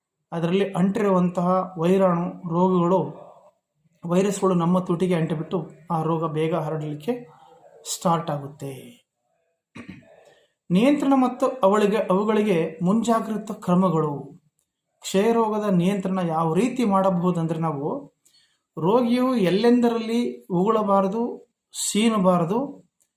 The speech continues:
ಕೆಮ್ಮಬಾರದು. ಕೆಮ್ಮುವಾಗ ಬಟ್ಟೆಯನ್ನು ಅಡ್ಡಲಾಗಿ ಇಟ್ಕೋಬೇಕು. ಆವಾಗ ಮಾತ್ರ ನಾವು ಆ ರೋಗ ಹರಡುವಿಕೆಯನ್ನ ಕಡಿಮೆ ಮಾಡೋದ್ರಲ್ಲಿ ಯಶಸ್ವಿಯನ್ನ ಕಾಣ್ತೇವೆ.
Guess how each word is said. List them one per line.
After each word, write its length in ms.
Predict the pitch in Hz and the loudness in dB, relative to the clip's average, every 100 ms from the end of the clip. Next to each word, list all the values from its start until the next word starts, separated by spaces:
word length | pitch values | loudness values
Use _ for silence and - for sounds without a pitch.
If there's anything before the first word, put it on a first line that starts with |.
| _ - | _ -2
ಕೆಮ್ಮಬಾರದು. 920 | 185 214 226 202 190 175 233 - - - _ - | 2 4 4 4 2 2 -2 -4 -14 -20 _ -2
ಕೆಮ್ಮುವಾಗ 540 | 185 226 233 208 196 | 2 4 4 2 0
ಬಟ್ಟೆಯನ್ನು 760 | 202 151 180 - 226 214 208 - | -2 0 -2 0 -2 0 -2 -2
ಅಡ್ಡಲಾಗಿ 640 | 190 185 208 196 190 - | 0 0 2 0 -2 -6
ಇಟ್ಕೋಬೇಕು. 600 | 180 180 156 147 - - _ - | -6 -4 -4 -4 -10 -20 _ -8
ಆವಾಗ 360 | 160 160 160 | -6 -4 -4
ಮಾತ್ರ 440 | 156 220 254 - 202 | 0 0 0 -4 -2
ನಾವು 560 | 190 175 196 196 - - - - | 0 0 -2 -6 -14 -20 -20 -6
ಆ 180 | 160 156 | -4 0
ರೋಗ 280 | 175 208 190 | 0 2 0
ಹರಡುವಿಕೆಯನ್ನ 840 | 175 - 190 180 170 175 160 180 160 151 - _ _ | -2 -2 0 0 0 -4 -4 -4 -6 -10 -20 _ _
ಕಡಿಮೆ 280 | 175 180 180 | -2 2 2
ಮಾಡೋದ್ರಲ್ಲಿ 640 | 165 156 156 151 180 - | 2 0 -2 -4 -6 -6
ಯಶಸ್ವಿಯನ್ನ 600 | 160 190 180 - 156 151 139 - _ - | -6 -4 -4 -2 -4 -4 -8 -10 _ -12
ಕಾಣ್ತೇವೆ. 560 | 151 156 156 139 135 | -12 -10 -12 -12 -16